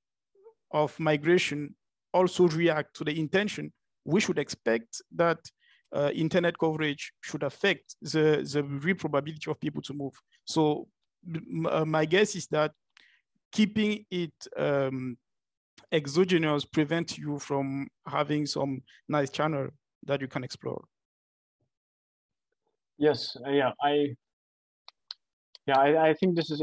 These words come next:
Speaker 2: interesting. And, and I, I think, I mean, of course, when you want to, to, to endogenize, um, endogenize the probability that someone is likely to migration, I think it's,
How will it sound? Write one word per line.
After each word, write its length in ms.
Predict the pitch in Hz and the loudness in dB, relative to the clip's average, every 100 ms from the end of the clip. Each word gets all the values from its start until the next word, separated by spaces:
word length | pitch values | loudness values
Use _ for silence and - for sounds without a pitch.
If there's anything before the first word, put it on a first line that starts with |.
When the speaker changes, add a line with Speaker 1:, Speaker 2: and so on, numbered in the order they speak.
| 156 | 0
Speaker 2:
interesting. 400 | - 120 143 135 | -2 -4 -4 -4
And, 80 | 139 | -2
and 80 | 143 143 | -2 2
I, 60 | 143 - | 0 0
I 20 | 127 | -4
think, 180 | 170 160 | -2 -2
I 40 | |
mean, 220 | 135 139 135 | -2 -2 -4
of 100 | - _ | -10 _
course, 180 | 147 131 139 | -6 -4 -4
when 120 | 139 | -2
you 160 | 131 127 | -2 -4
want 180 | 131 - | -8 -8
to, 80 | 127 120 117 | -6 -4 -6
to, 60 | - 120 | -8 -6
to 60 | 131 131 | -2 2
endogenize, 640 | 127 135 139 131 123 120 - - 120 | 2 4 4 4 2 0 -6 -4 0
um, 200 | 113 113 107 _ _ _ _ _ _ _ _ _ _ _ _ _ 135 | 0 0 -4 _ _ _ _ _ _ _ _ _ _ _ _ _ -4
endogenize 480 | 123 139 143 147 123 | 2 2 4 2 0
the 80 | 127 - | -4 -6
probability 480 | 117 127 147 - 143 | -4 -2 -2 -4 -8
that 120 | 139 | -8
someone 280 | - 139 131 120 | -6 -2 -2 -4
is 60 | - - _ _ _ _ _ _ _ _ _ _ | -6 -14 _ _ _ _ _ _ _ _ _ _
likely 320 | 143 131 131 127 | -2 -2 -2 -4
to 100 | 135 | -6
migration, 460 | 131 123 139 151 | -2 0 -2 -2
I 40 | 143 | -2
think 180 | 143 | 0
it's, 180 | 143 143 | 0 -2